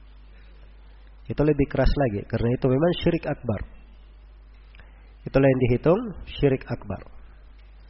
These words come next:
Jelas, ya? Ini hukum permasalahan. Jadi, kalau ada yang bertanya, kalau misalnya seorang ditanya,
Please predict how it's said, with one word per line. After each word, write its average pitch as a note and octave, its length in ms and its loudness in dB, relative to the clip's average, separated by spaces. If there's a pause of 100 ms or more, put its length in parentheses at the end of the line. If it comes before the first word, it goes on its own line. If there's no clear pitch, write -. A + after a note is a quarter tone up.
(640)
Jelas, B2 160 4
ya? C#3+ 180 2 (460)
Ini C#3+ 80 4
hukum F3+ 320 2
permasalahan. A#2+ 800 0 (1700)
Jadi, B2 160 -2
kalau D3+ 180 6
ada F#3+ 100 8
yang F3 140 6
bertanya, D#3 460 8 (240)
kalau C3 180 2
misalnya D3 380 4
seorang C#3+ 260 6
ditanya, C3 340 2